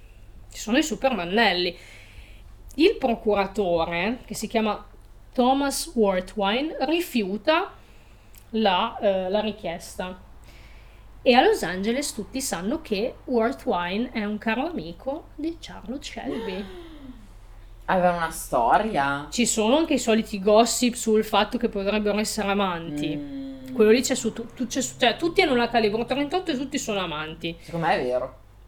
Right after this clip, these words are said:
Speaker 2: Secondo me è
Speaker 1: Tra
Speaker 2: vero che
Speaker 1: l'altro.
Speaker 2: sono amanti.
Speaker 1: Comunque King non si arrende, prova più di una volta a richiedere il mandato per l'interrogatorio,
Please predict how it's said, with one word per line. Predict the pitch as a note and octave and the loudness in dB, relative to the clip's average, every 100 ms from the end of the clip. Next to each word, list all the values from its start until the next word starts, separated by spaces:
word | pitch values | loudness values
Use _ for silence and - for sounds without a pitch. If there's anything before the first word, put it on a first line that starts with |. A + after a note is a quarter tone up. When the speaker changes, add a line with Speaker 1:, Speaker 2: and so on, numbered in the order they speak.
| - - | -20 -20
Speaker 2:
Secondo | - C#3+ E3+ | -12 -2 0
me | |
è | C#3+ | 0
Speaker 1:
Tra | |
Speaker 2:
vero | C3+ | -2
che | - | -8
Speaker 1:
l'altro. | - F3 | -12 -10
Speaker 2:
sono | F3 B2+ | -8 -8
amanti. | B2 B2 B2 - C3+ C#3 - - - - - - - | -8 -12 -16 -18 -18 -18 -18 -20 -20 -20 -20 -20 -2
Speaker 1:
Comunque | D#4 D#4 C4 | 2 4 4
King | A#3+ D4 A#3+ | 4 4 4
non | B3 E4+ | 4 2
si | - A#3 | 4 2
arrende, | G#3 F#3 E3 F#3 | 2 -4 -4 -6
prova | - A#3 G3 | 0 2 2
più | G3 | 0
di | D4+ | 0
una | D4 A#3+ | 4 6
volta | G#3 G3 | 4 2
a | G3 | -4
richiedere | G3 G#3 F#3+ F#3 | -2 -2 0 -2
il | |
mandato | F3+ F3+ F3+ F3+ F3 | -6 -6 -4 -4 -4
per | F3 E3+ | -8 -8
l'interrogatorio, | F3 E3+ G#3+ C4+ F4+ F4+ F4+ B3+ G3 F#3 | -8 -6 -4 0 -2 4 6 6 4 -4